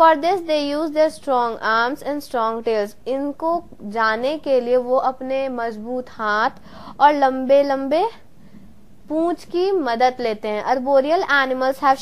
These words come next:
sharp claws and broad hip girdles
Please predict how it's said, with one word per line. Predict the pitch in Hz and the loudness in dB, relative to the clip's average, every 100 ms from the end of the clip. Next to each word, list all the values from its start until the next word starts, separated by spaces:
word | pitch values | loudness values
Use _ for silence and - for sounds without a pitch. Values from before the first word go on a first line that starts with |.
| - | 2
sharp | 262 247 277 - | 6 8 6 2
claws | 269 233 233 240 226 | 4 6 6 2 -4
and | 233 226 220 226 214 | 0 0 0 -4 2
broad | 240 254 277 277 240 | 8 10 10 6 -4
hip | 240 226 | -4 -4
girdles | 208 226 226 214 220 226 | -2 2 2 0 -2 -2